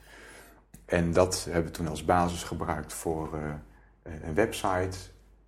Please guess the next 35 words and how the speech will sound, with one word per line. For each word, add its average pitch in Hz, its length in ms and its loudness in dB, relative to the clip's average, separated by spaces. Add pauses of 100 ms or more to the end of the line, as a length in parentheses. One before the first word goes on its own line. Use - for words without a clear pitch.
(180)
Eh, 78 360 -8
en 80 60 -8
die 82 160 -2
is, 85 420 6
eh, 80 240 -2
W 85 180 2
W 85 100 2
W 85 220 0
punt 80 200 -4
sociale 85 360 -2
overwaardetafel 92 920 0
heette. 90 420 -2
En 85 180 -6
toen 80 380 -6
zei 82 220 -4
hij 80 140 -8
van, 82 160 -10
"Ja, 87 160 -8
maar 85 200 -12
dat 87 200 -12
is - 160 -16 (540)
misschien - 260 -4
ook 92 120 -2
een 90 60 -2
beetje 87 260 2
zweverig 107 640 2
of - 160 -4
vaag. 110 500 -2 (880)
Ehm, 92 460 0 (1040)
waarom 101 320 10
noem 95 140 2
je 87 60 -2
niet 90 200 -2
bijzondere 104 460 -2
tafel 78 540 -6